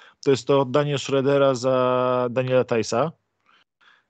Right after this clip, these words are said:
y, bo oni latem stwierdzili, że Theis nie jest wart tych dziewięciu milionów rocznie. Że nie jest tak dobry. Po,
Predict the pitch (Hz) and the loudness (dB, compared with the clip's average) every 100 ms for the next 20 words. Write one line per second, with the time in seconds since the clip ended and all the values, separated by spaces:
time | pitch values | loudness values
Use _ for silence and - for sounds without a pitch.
0 | - 123 127 123 127 120 139 139 165 147 | -4 0 2 2 0 2 4 6 4 0
1 | 147 143 170 160 156 - 160 135 156 147 | 0 0 0 -2 -8 -6 -6 -4 -8 -6
2 | 160 160 156 170 175 143 135 156 - 131 | -2 -2 -2 -4 -2 -2 -2 -2 -4 -6
3 | 135 143 139 143 139 131 120 104 82 76 | -6 -6 -6 -4 -4 -2 -4 -4 -8 -16
4 | _ _ _ _ _ 131 135 156 175 170 | _ _ _ _ _ -2 0 2 2 2
5 | - 143 131 104 98 | 0 0 0 -2 -6